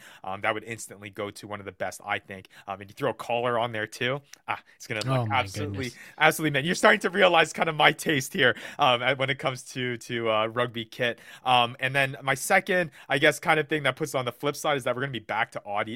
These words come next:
Speaker 1: uh, odd numbered teams in this league.
Speaker 2: Yeah.
Speaker 1: Um, and just as, like, a commissioner of, of, uh, fantasy sports, you know how we are, uh, t-, uh, con-, uh, it's so important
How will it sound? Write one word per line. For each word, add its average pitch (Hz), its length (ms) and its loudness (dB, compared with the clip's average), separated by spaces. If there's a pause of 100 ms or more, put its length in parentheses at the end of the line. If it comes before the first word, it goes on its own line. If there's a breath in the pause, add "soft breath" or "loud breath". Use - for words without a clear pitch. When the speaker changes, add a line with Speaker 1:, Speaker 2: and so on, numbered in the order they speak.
Speaker 1:
uh, 104 240 0
odd 107 200 0
numbered 107 260 -10
teams 110 340 -12
in 123 180 -12
this 143 200 -6
league. 127 200 -6
Speaker 2:
Yeah. 120 360 0 (120)
Speaker 1:
Um, 123 240 4
and 131 140 -2
just 151 180 0
as, 139 160 2
like, 123 120 0
a 120 60 -2
commissioner 117 520 -4
of, 107 340 -4
of, 107 220 -6
uh, 101 120 -4
fantasy 110 520 -4
sports, 110 480 -8
you 104 100 -10
know 104 200 -4
how 101 260 -2
we 101 320 -10
are, 95 280 -10 (240 loud breath)
uh, 98 220 -4 (100)
t-, - 80 -20 (100)
uh, 110 160 -2
con-, 107 240 -16
uh, 101 160 -4 (800)
it's 139 240 -8
so - 240 6
important 131 460 -2